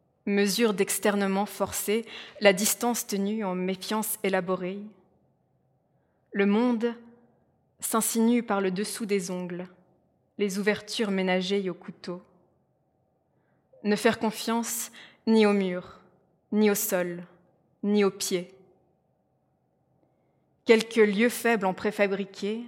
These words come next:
défont les nœuds. Un horizon partout visible, où l'on résiste à vif, les territoires entaillés à la démesure, les couturés instables où se dissout l'habité. Là,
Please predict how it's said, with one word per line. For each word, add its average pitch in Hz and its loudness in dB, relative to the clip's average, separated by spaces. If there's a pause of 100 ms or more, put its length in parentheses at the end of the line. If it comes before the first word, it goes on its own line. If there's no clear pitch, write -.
(140)
défont 208 -4
les 185 -2
nœuds. 180 -6 (1200)
Un 196 2
horizon 208 2
partout - -4
visible, 190 -6 (520)
où 226 2
l'on 220 8
résiste 226 4
à 208 2
vif, - -10 (800)
les 196 2
territoires 208 2
entaillés 202 0
à 185 0
la 180 0
démesure, 185 -6 (600)
les 214 0
couturés 226 0
instables 185 0
où 196 -8
se 202 -8
dissout 190 -8
l'habité. 180 -6 (1600)
Là, 190 -2